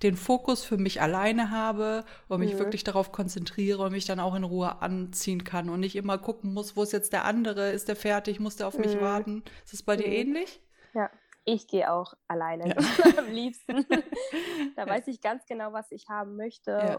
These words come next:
Speaker 2: und, ähm, ja, gehe dann gezielt dahin, schau mir das an. Wie du schon sagst, ich muss da nicht warten und schauen, wo der
Speaker 1: Ja.
Speaker 2: andere ist.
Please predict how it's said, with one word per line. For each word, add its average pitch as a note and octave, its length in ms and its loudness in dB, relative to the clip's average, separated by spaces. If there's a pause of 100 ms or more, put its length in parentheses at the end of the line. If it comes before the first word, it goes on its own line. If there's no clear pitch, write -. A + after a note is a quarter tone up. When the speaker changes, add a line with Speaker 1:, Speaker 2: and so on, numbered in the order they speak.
Speaker 2:
und, F#3 360 -10 (160)
ähm, F3 640 -4
ja, E3 300 0
gehe G#3 220 -8
dann F3+ 160 -4
gezielt F3+ 360 -10
dahin, G3 360 -4
schau F#3 180 -8
mir F3 100 -4
das E3+ 240 -4
an. G3 300 -4
Wie - 140 -10
du F#3 180 0
schon F#3 200 -2
sagst, G3 260 -2
ich - 60 -16
muss F#3+ 140 -4
da F#3 100 0
nicht F#3+ 220 -6
warten G3 340 -4
und F#3+ 140 -8
schauen, G3 300 0
wo G3+ 40 -12
der F#3+ 120 -2
Speaker 1:
Ja. F3+ 40 -8
Speaker 2:
andere A#3 400 -4
ist. B3+ 120 -8